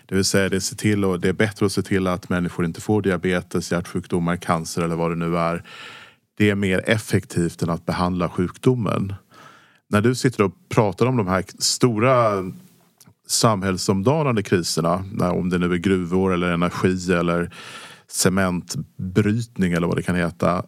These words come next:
så tänker jag att de är ju redan här. Och då kan inte jag låta bli att fundera, varför,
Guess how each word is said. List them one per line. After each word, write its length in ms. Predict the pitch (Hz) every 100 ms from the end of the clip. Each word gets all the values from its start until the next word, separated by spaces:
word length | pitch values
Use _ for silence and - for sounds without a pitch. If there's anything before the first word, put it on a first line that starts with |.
| -
så 480 | - - - 87 90
tänker 500 | - 101 92 87 95
jag 300 | 87 82 -
att 600 | 80 78 - - - - _ _ _ _ _ _ _ _ _ _ _ _ _ _
de 320 | 113 107 113
är 240 | 95 95
ju 180 | 95 98
redan 320 | 98 90 92
här. 720 | - 156 - 71 80 90 92 104 - - _ _ _ _ _ _ _ _ _ _ -
Och 100 | 107
då 140 | 107
kan 160 | - 120
inte 180 | 117 101
jag 200 | 101 117
låta 200 | 107 104
bli 220 | 95 90
att 80 | -
fundera, 460 | 90 92 87 87
varför, 800 | 85 101 95 - 107 95 92 92